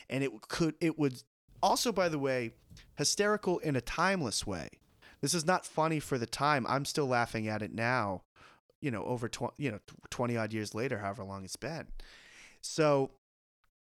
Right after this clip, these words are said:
I think it is an amazing comedic performance, one of my favorites of his specifically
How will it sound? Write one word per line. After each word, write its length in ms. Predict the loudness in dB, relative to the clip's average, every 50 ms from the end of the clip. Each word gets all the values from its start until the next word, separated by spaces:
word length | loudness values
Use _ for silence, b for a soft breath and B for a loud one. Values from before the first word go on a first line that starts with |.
| -20 -8 0
I 100 | 2 2
think 360 | 2 4 2 2 2 0 -4 -2
it 320 | 2 4 4 4 2 0 -8 _ _ _
is 360 | -2 0 2 2 0 0 -2 -4 -4
an 80 | -4 -4
amazing 640 | -4 -2 0 0 0 0 0 0 0 -2 -2 -4 -6
comedic 400 | -4 -2 -2 -2 -2 -4 -4 -4
performance, 760 | -4 -4 -4 -6 -6 -6 -4 -4 -6 -8 -8 -10 -10 -12 -14 -16 _ _ _
one 240 | -4 0 2 2 2
of 100 | 2 2
my 140 | 0 0 0
favorites 440 | 0 0 0 0 0 0 -2 -4 -4
of 120 | -6 -6
his 240 | -4 -2 -2 -2 -2
specifically 880 | -4 -6 -4 -4 -2 -2 -2 -4 -4 -8 -8 -6 -6 -6 -6 -6 -8